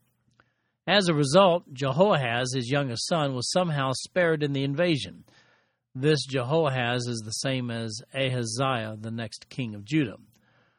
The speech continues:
Oh, one more thing. We see in verses eight through ten that the Edomites flexed their muscles during Jehoram's reign and appointed their own king.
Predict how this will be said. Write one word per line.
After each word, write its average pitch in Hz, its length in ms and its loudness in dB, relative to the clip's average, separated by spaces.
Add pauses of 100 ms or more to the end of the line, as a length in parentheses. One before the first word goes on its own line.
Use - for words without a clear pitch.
(300)
Oh, 202 80 0
one 226 200 6
more 208 200 6
thing. 120 300 -4
We 131 80 -2
see 185 200 0
in 165 100 2
verses 131 400 0
eight 143 280 -2
through 135 120 -2
ten 151 300 -2
that 120 140 -4
the 143 220 -6
Edomites 131 460 -2
flexed 131 340 -6
their 123 80 -4
muscles 123 440 -4
during 120 280 -4
Jehoram's 110 640 -4
reign 120 440 -6 (420)
and 120 120 -8
appointed 135 380 -4
their 123 140 -2
own 156 240 -2
king. 104 440 -8